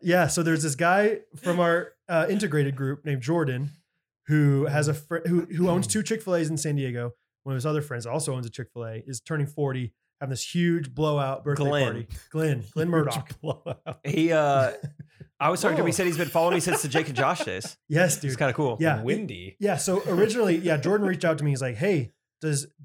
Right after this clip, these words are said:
Speaker 1: Jake do stand-up comedy, like, for other things?" I was like, "Yeah, sure." He's like, "Would you and Jake wanna do it together?" And I was like, "Yeah. I don't, yeah."
Speaker 3: <laughs>
Speaker 1: So I think I t-, did I text you that? Like, "Hey, F Y I, somebody might be contacting you about California or something." I don't, I don't know. Anyway,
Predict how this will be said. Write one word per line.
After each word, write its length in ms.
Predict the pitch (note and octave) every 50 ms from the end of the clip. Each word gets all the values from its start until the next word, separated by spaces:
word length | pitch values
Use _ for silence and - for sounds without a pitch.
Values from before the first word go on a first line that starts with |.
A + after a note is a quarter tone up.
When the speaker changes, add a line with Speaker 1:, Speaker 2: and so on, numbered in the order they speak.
| - _ -
Speaker 1:
Jake 200 | E3+ F3 F#3 F3+
do 120 | F#3+ F3+
stand-up 360 | C#3 - E3 D#3+ E3+ E3 D#3+
comedy, 460 | - - D3+ D3 D3+ D3+ D3 D3 C#3+ D3
like, 240 | C#3+ C3 B2+ B2 - _
for 160 | - C#3+ C3 C3
other 160 | C#3 D#3 C#3+
things?" 240 | D3 C#3+ B2 A#2 A#2
I 40 |
was 60 | A#2 A2+
like, 160 | A2+ G#2+ G#2
"Yeah, 160 | C#3+ E3 F3+
sure." 320 | D#3+ - - F#3 F3+ C#3+ B2+
He's 120 | C3 A2
like, 160 | B2+ B2 A2+ _ _ _ _ _ _ _ _
"Would 140 | - C3+ A#2+
you 140 | C3+ D3+ D#3
and 80 | D3 C#3
Jake 240 | C3+ C#3+ C#3+ D3
wanna 120 | D3 C#3+ C3+
do 120 | B2 C#3
it 80 | C3+ A#2
together?" 260 | C3 A2+ B2 B2 C3+
And 60 | D3+ C#3
I 20 |
was 100 | A#2+ G#2+
like, 140 | G#2+ G2+ - _ _ _ _ _ _
"Yeah. 380 | A2+ A2 A2+ A#2+ C3 F#3 A3 G3 - _ _ _ _ F#3+ C3+
I 40 |
don't, 180 | D3 E3 D3+ D3 - _ _ -
yeah." 200 | E3+ D3+ B2+ - _
Speaker 3:
<laughs> 40 | - - - _ _ _ _ - -
Speaker 1:
So 100 | - A3
I 20 | C4
think 120 | D#4 D#4+
I 40 | C4+
t-, 120 | - - - _
did 80 | - A#3
I 60 | C#4+
text 280 | - - D3+ E3 D#3 -
you 80 | G3
that? 140 | F#3 F#3 F#3+
Like, 160 | D#3 C#3 B2
"Hey, 220 | - D3 F3+ E3 D3+
F 140 | C#3+ D3 D#3+
Y 140 | D#3+ D3
I, 40 | C#3
somebody 320 | B2+ - D3+ D3+ C#3+ C#3 C3+
might 160 | C#3 C3+ B2+
be 80 | B2+
contacting 580 | A#2+ - C3+ C3+ C3 - C3 A#2+ - - B2+ B2
you 140 | A#2+ A#2+ A#2+
about 300 | A2+ A#2+ A2+ A2 A2+ - _ _ _ _
California 520 | - D3+ C3+ A#2+ - - B2 A#2 A2 A2+ A2+
or 80 | B2 B2+
something." 260 | - F#3 D3 B2 B2+
I 60 | C#3
don't, 180 | D#3+ E3 D#3+ D#3+ - _ _ _ -
I 40 | E3+
don't 120 | D3+ B2
know. 100 | A2+ A2 - _ _ _ _ _ _ _ _ _ _ -
Anyway, 240 | D#3+ D3 C3 A#2+